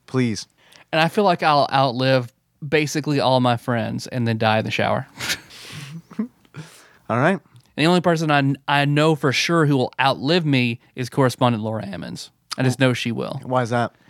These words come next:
Speaker 1: Just,
Speaker 2: I don't know. I think
Speaker 1: just have a hunch?
Speaker 2: I think she'll live to, like, be, like, a hundred and sixteen.
Speaker 1: Okay.
Speaker 2: Just a hunch.
Speaker 1: And she'll remain, uh, as youthful looking as she, th-, as she
Speaker 2: Mm-hmm.
Speaker 1: is right now.
Speaker 2: Yep.
Speaker 1: That's how I, that's how I envision it as well.
Speaker 2: <laughs> Name three things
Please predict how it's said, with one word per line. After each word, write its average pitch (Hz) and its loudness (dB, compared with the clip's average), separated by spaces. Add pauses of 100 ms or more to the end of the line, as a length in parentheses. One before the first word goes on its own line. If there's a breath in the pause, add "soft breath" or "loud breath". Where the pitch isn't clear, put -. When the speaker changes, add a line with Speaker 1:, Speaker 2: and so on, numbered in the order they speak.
Speaker 1:
Just, 120 -4
Speaker 2:
I 127 0
don't 139 2
know. 139 4
I 123 2
think 147 2
Speaker 1:
just - 0
have 131 4
a 120 2
hunch? 139 0
Speaker 2:
I 151 2
think 185 2
she'll 175 4
live 147 2
to, 135 -2
like, 120 2
be, 127 0
like, 120 0
a 107 -8
hundred 123 -2
and 110 -4
sixteen. 117 -4 (400)
Speaker 1:
Okay. 156 -2
Speaker 2:
Just 147 0
a 135 2
hunch. 117 -2 (180)
Speaker 1:
And 123 -2
she'll 127 2
remain, 123 4 (240)
uh, 113 4
as 120 0
youthful 120 0
looking 110 -2
as 107 -4
she, 104 -6
th-, 143 -2
as 143 4
she 151 4
Speaker 2:
Mm-hmm. 165 4
Speaker 1:
is 98 -2
right 101 0
now. 90 -4
Speaker 2:
Yep. 113 -2 (200)
Speaker 1:
That's 110 -6
how 110 4
I, 98 0
that's 117 -6
how 143 0
I 131 -2
envision 95 -2
it - -4
as 82 -8
well. 82 -8 (120)
Speaker 2:
<laughs> 160 -10 (840 loud breath)
Name 147 4
three 151 0
things 139 0